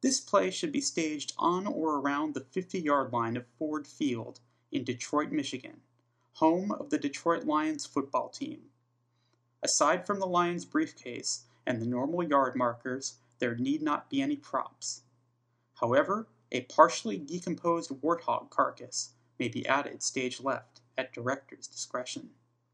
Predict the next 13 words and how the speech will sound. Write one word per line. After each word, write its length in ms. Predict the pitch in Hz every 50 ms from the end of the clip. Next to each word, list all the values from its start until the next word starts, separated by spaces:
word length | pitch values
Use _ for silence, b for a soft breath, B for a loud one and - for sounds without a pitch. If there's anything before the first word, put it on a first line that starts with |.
| _ _ _ _ _ _ _ _ _ _ _ _ _ _ _ _ _ _ _ _ _ _ _ _ _ _ _ _ _ _
The 120 | - 185 170
audience. 720 | - 160 156 143 139 127 113 - - - - - - - _ _ _ _ _ _ _ _ _ _ _ - _ _ _ _ _
The 120 | - 196 -
audience, 680 | - - 226 208 151 139 127 139 - - - - - _ _
which 360 | 165 170 170 - - - - _ _ _
ideally 680 | 151 165 160 - - 196 202 190 156 135 127 123 127 -
should 220 | - - - 147 -
fill 180 | - 190 180
the 80 | 170 160
stadium, 640 | 156 - - 160 151 135 113 107 110 120 139 139 - _ _ _ _ _ _ _ _ _ -
capacity 640 | 180 175 - 170 147 147 - - 143 131 127 127
seventy 440 | 123 - - - 147 135 127 123 123
thousand, 600 | 117 120 131 135 139 135 127 - 120 120 120 -